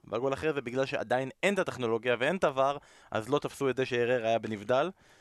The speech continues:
אבל שנה הבאה לא יהיה לנו דברים כאלה, ויהיה לנו שערים חוקיים למהדרין,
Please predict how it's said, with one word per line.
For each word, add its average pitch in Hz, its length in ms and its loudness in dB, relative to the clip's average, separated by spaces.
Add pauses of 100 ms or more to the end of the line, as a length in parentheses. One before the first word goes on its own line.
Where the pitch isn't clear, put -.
(260)
אבל 104 200 -2
שנה 110 220 -2
הבאה 107 220 0
לא 113 100 4
יהיה 123 100 4
לנו 101 160 -2
דברים 101 240 -6
כאלה, 117 480 -2
ויהיה 104 1400 -8
לנו 104 340 -4 (200)
שערים 110 280 -2
חוקיים 123 420 -4
למהדרין, 123 640 -2